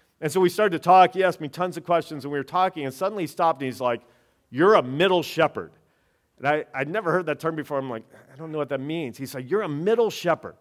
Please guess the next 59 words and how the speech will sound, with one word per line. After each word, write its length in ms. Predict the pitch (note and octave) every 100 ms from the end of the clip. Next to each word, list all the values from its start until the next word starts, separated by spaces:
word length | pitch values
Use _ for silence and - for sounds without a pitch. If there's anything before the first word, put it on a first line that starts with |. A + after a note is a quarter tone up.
| _ _ _ _
He's 120 | C3+
like, 100 | D3+
"You're 280 | C3 G#3+ B3 -
under 480 | B3 A#3 E3 E3
the 200 | D#3+ C3
good 200 | C3 E3+
shepherd." 420 | - C#3+ - F#2 - _ _ _ _ -
Right? 200 | C#3+ E3+
And 160 | D3
you've 100 | D3+
made 180 | D3+ G3
it 40 |
clear 200 | F#3+ F3+
as 120 | D3+ D3
you 80 |
talk 200 | C3+ D#3
about 160 | D3 D3+
your 100 | C3+
job, 280 | B2+ C3+ A#2+
right, 160 | B2+
that 240 | C3 B2 C3
you 80 | C3+
want 160 | D3
to 60 | D3
be 100 | C3
clear, 240 | - A#2
right? 180 | G2+ A#2
I'm, 160 | B2 C3
I'm 160 | C3
doing 200 | C3+ D3+
what 100 | D3
the 80 | C3
Lord 300 | C3 C3+ A#2+
calls. 180 | G#2+ F#2
He's 220 | D3 C#3+
the 80 | D3+
leader. 260 | D3 D3
He's 160 | A2+ A#2
the 60 | C#3
leader 240 | E3+ F3+
of 80 | D#3
the 60 | C#3+
church. 340 | D3 B2+ - _ _ -
You're 100 | F3
under 160 | A3
the 80 | F#3
good 180 | E3 G3+
shepherd, 480 | G3 E3 D#3 C#3+ A#2+ - _ _ -
but 100 | C#3+
you're 180 | A#3
shepherding 600 | B3 - B3 A#3+ F#3+ D#3+ D3+
sheep 560 | - - C#4 F3 - _ _ _ _ -
who 80 | D#3+
are 100 | F#3
also 240 | G#3 F#3+
called 280 | - D#3 A#2+
to 40 |
be 140 | G#2+ G#2+
shepherds, 580 | - G2 E2+ C#2+ -